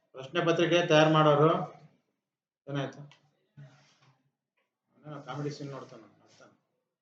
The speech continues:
ಉದ್ಧಾರ ಆಗಲ್ಲ ನಿಮ್ಗೆ. ಪ್ರಶ್ನೆ ಪತ್ರಿಕೆ ಮಾಡೋರು ಎಷ್ಟ್-, ಅವರೆಲ್ಲ ರಿಟೈರ್ಡ್ ಆಗಿರೋ ಲೆವೆಲಲ್ಲಿ ಇರ್ತಾರೆ. ಅಂದ್ರೆ ನಲವತ್ತೈವತ್ತು ವರ್ಷ ಎಕ್ಸ್‌ಪೀರಿಯನ್ಸ್ ಇದೆ.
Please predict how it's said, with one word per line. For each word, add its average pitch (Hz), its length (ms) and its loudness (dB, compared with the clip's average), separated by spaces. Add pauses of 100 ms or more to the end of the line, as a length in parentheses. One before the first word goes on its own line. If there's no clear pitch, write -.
(2000)
ಉದ್ಧಾರ 120 260 -20
ಆಗಲ್ಲ 131 220 -18
ನಿಮ್ಗೆ. 110 540 -20 (2500)
ಪ್ರಶ್ನೆ 135 300 -8
ಪತ್ರಿಕೆ 165 340 0
ಮಾಡೋರು 156 480 4
ಎಷ್ಟ್-, 147 380 -2
ಅವರೆಲ್ಲ 143 260 0
ರಿಟೈರ್ಡ್ 151 340 2
ಆಗಿರೋ 151 200 4
ಲೆವೆಲಲ್ಲಿ 143 360 2
ಇರ್ತಾರೆ. 131 260 -4
ಅಂದ್ರೆ 143 400 -4
ನಲವತ್ತೈವತ್ತು 143 680 0
ವರ್ಷ 139 140 -4
ಎಕ್ಸ್‌ಪೀರಿಯನ್ಸ್ 147 440 -4
ಇದೆ. 113 340 -8